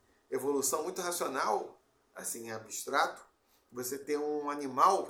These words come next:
tanto que não existe nenhum na Terra, pelo menos nenhum animal,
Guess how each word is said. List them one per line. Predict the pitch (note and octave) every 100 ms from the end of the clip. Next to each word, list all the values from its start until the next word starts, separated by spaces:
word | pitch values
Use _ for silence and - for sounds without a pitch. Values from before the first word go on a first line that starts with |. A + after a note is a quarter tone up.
| -
tanto | B2+
que | -
não | F3+
existe | C3+ -
nenhum | G#3+ F#3 E3
na | C#3+
Terra, | - - - - -
pelo | A2+
menos | A#2+
nenhum | C3
animal, | D#3+ C3+ A#2+ C3 A#2 -